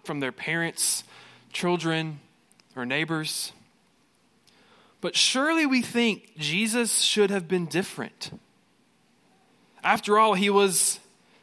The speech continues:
Jesus. He was the Son of God, the greatest teacher the world had ever known. Surely his own family and village would welcome him with open arms."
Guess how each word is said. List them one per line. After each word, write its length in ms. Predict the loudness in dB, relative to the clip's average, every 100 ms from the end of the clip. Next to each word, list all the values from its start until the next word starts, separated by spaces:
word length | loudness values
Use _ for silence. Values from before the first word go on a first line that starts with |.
| _ _ _ _ _ _
Jesus. 880 | -6 -2 0 0 -2 -4 -2 -2 -4 -12 _ _ -4
He 120 | 0
was 360 | 4 4 4 0
the 100 | 0
Son 280 | 2 2 0
of 120 | -2
God, 380 | 2 4 2 0
the 80 |
greatest 420 | -2 2 2 2 -2
teacher 280 | -2 0
the 120 | 0 0
world 500 | 2 4 4 4 2
had 140 | 0
ever 280 | 0 0 0
known. 480 | 0 0 0 -4 -10 _ _ _ _ _ _ _ _ _ _ _ _ _
Surely 380 | -2 4 4 4
his 180 | 4 4
own 120 | 0
family 400 | 0 0 2 0
and 100 | 0
village 320 | 2 4 4
would 180 | 0 -4
welcome 380 | -2 0 0 0
him 180 | 2 2
with 160 | 0 2
open 280 | 0 2
arms." 600 | 2 2 0 -6 -6 -6